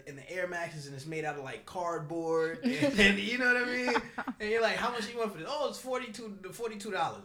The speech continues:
Speaker 1: "Really? Okay." You know what I mean? So we ended up having to do that. I actually, um, found a pair of Venezuelan sneakers over there. They're really nice
Speaker 2: Really
Speaker 1: sneakers.
Speaker 2: nice.
Speaker 1: Yeah, really nice sneakers. And those ended up being, like, sixty dollars,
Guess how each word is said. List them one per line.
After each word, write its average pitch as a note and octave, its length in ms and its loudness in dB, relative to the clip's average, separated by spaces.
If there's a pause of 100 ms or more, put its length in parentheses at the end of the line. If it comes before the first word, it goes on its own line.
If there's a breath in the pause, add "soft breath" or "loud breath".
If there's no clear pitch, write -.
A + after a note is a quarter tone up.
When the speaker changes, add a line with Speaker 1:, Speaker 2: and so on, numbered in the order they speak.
Speaker 1:
"Really? B3+ 320 2
Okay." G3 480 -2
You A#3+ 120 -4
know C4 80 0
what C4 80 -4
I C4+ 80 -2
mean? B3+ 100 -2
So F3 400 0 (400 loud breath)
we F#3 100 -6
ended G3 200 -2
up F3+ 100 -2
having E3+ 240 -4
to D3 60 -6
do D#3 80 -4
that. F3+ 260 2
I C#3+ 180 -4
actually, E3+ 360 -2
um, C#3+ 200 0
found D#3+ 280 -2
a D3 40 -2
pair D3+ 220 0
of A#2+ 80 -2
Venezuelan D3+ 720 -2
sneakers D3+ 460 -4
over A2 180 -2
there. G2+ 120 -6
They're A#2 120 -6
really C3 260 -10
nice - 160 -10
Speaker 2:
Really F3+ 200 -2
Speaker 1:
sneakers. D#3+ 180 -6
Speaker 2:
nice. D#3+ 200 -14
Speaker 1:
Yeah, B2 160 -4 (100)
really B2+ 180 -6
nice A2 220 -8
sneakers. A2 260 -10 (120)
And B2+ 100 -8
those D3+ 240 -2
ended C3+ 240 -6
up G#2 160 -4
being, A#2 260 -10
like, G#2+ 300 -12
sixty C3 360 -8
dollars, G#2 500 -8